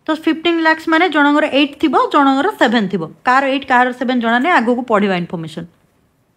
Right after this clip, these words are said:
There are two person only in the salary slab of three to five lakhs। ଏଠି ଥ୍ରୀ ଯେମିତି ଅଛନ୍ତି, ଏଠି ଟୁ ଅଛନ୍ତି। ତ ଏ ସିକ୍ସ to ଏଇଟ୍ରେ ବି ଟୁ ରହିବେ। The person who teach history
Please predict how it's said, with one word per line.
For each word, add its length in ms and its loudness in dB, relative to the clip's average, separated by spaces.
There 180 2
are 180 2
two 160 4
person 380 0
only 260 2
in 100 0
the 120 2
salary 420 0
slab 340 0
of 200 2
three 240 -2
to 100 -2
five 300 -4
lakhs। 260 -8
ଏଠି 140 -4
ଥ୍ରୀ 180 0
ଯେମିତି 240 2
ଅଛନ୍ତି, 380 0
ଏଠି 220 -2
ଟୁ 100 2
ଅଛନ୍ତି। 360 -6
ତ 20 -2
ଏ 120 0
ସିକ୍ସ 340 -6
to 140 -2
ଏଇଟ୍ରେ 200 -2
ବି 140 0
ଟୁ 120 0
ରହିବେ। 300 -2
The 200 2
person 420 2
who 80 2
teach 180 0
history 440 0